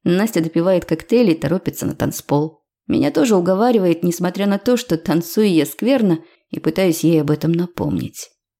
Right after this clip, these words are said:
"В этой жизни всем на всех пофиг", пожимает она плечами. "Просто расслабься. Расслабься, подруга, и кайфани". Настя танцует так круто, что на неё начинают засматриваться.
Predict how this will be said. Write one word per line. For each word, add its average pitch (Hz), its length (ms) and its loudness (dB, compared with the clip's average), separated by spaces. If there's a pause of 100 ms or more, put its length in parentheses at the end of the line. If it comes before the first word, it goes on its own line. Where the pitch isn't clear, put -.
(380)
"В 185 180 -2
этой 240 380 2
жизни 226 520 4
всем - 460 0
на 214 140 4
всех 202 400 -4
пофиг", - 440 -4 (320)
пожимает 196 520 0
она 170 180 2
плечами. 147 640 -2 (280)
"Просто 190 380 0
расслабься. 202 680 -2 (240)
Расслабься, 208 600 -2
подруга, 202 560 -2 (200)
и - 100 -2
кайфани". 220 720 0 (680)
Настя 196 560 0
танцует 170 680 0
так 170 360 -4
круто, 202 540 0
что - 360 -2
на 165 100 6
неё 165 240 4
начинают 180 500 2
засматриваться. 180 840 -4